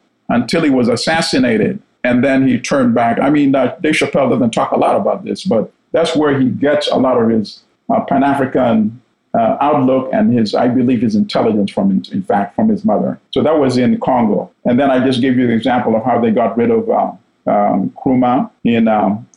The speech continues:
in Ghana. And then much more recently, in the nineteen eighties, they got rid, rid of Thomas Sankara in a country that had been called Upper Volta. And when he, uh, came into power in nineteen eighty-three,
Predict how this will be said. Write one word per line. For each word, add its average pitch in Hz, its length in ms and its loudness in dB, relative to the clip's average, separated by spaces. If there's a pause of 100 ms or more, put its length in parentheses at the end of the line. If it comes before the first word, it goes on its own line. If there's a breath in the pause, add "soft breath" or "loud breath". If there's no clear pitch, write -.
in 110 160 0
Ghana. 135 540 0 (400)
And 120 120 2
then 127 220 2
much 139 220 0
more 135 380 0 (180)
recently, 120 800 0
in 120 120 0
the 123 80 0
nineteen 131 360 0
eighties, 143 480 0 (220)
they 127 120 0
got 120 240 0
rid, 127 300 0
rid 127 180 2
of 123 200 0
Thomas 131 360 0
Sankara - 580 -2 (240)
in 120 200 2
a 113 120 0
country 139 320 0
that 120 320 0
had 120 160 -2
been 117 160 0
called 127 360 -2 (100)
Upper 151 220 0
Volta. 156 500 0 (300)
And 123 160 2
when 127 120 2
he, 123 200 0 (200)
uh, 117 140 0
came 151 240 0
into 226 160 0
power 127 460 0
in 113 100 2
nineteen 123 640 0 (220)
eighty-three, 117 1500 0